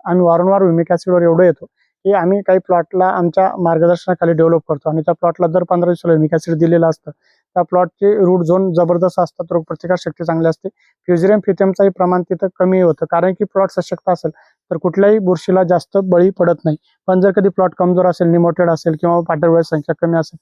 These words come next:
तर अशा वेळेस तुमचाही त्यावेळेस प्रॉब्लेम येतो. तुम्ही जर कधी एकरी ब-, दहा किलो धनलक्ष्मीचा मायक्रोरायझा दिला ड्रिपमधनं, जे रिझल्ट अतिशय सुंदर येतात, कमी पैशामध्ये बसतो. सगळ्यात कमी पैशामध्ये धनलक्ष्मी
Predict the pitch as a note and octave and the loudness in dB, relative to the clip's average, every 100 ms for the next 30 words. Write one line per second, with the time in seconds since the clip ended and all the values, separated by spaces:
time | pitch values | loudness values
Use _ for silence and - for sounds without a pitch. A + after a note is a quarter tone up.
0 | _ _ - F3 D#3+ G3 F#3 F#3 F3 G3 | _ _ -6 -6 0 0 0 0 0 0
1 | G#3 F#3 F3+ F#3 - _ _ _ - E3+ | 0 0 0 0 -4 _ _ _ -4 -2
2 | E3+ E3+ D#3 D#3 - F#3+ G3 G3 G#3 G3 | 2 0 0 -2 0 2 2 0 0 2
3 | G3 F3 F#3+ G#3+ A3+ E3+ F3+ E3+ F3 F#3 | 2 2 0 0 -2 -2 0 0 0 0
4 | F#3 D#3+ E3 - E3+ F3 D#3+ E3 E3 E3 | 0 2 0 -4 -4 -2 -2 0 0 0
5 | E3+ E3 D3 D3+ E3 D3+ D3 _ _ _ | 2 0 0 -2 -2 -2 -2 _ _ _
6 | F#3 F3 F3 F3+ E3 F#3 F3+ F3 E3+ E3+ | -2 0 2 0 0 -2 -2 0 0 0
7 | F3+ - G3 G#3 G#3 G3 F3+ F3 D#3+ D#3 | -2 -2 0 2 2 0 0 0 0 -2
8 | E3+ _ _ _ - F#3 F#3 - G3 G#3+ | -8 _ _ _ -2 -2 -2 -2 0 0
9 | A#3+ _ - F3+ - F#3 F#3 E3 E3 E3 | -4 _ -4 -4 0 0 2 2 0 -2
10 | - F3 | 0 0